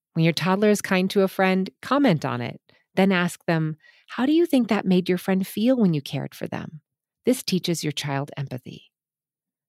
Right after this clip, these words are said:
Takeaway number four, approach apologies with curiosity. Forcing an apology may teach your child to give empty apologies. Instead, show them the distinction between feeling sorry for what was done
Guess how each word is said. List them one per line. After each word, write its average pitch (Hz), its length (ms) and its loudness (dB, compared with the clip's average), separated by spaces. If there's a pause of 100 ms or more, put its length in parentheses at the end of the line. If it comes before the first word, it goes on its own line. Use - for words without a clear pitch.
(800)
Takeaway 190 420 2
number 160 260 2
four, - 480 -6 (460)
approach 220 360 2
apologies 175 760 0
with 139 140 -4
curiosity. 143 920 -4 (300)
Forcing 208 540 0
an 214 80 4
apology 202 580 -2
may 170 280 0
teach - 260 -6
your 185 80 -2
child 151 360 -2
to 156 60 -2
give 160 360 -4
empty 202 340 0
apologies. - 800 -10 (580)
Instead, 202 460 2
show 185 220 2
them 262 180 2
the 277 80 0
distinction 147 760 -4
between 160 300 -4
feeling 156 300 -2
sorry 151 600 -2
for 175 180 -2
what 156 180 -2
was 151 140 -4
done 147 540 -2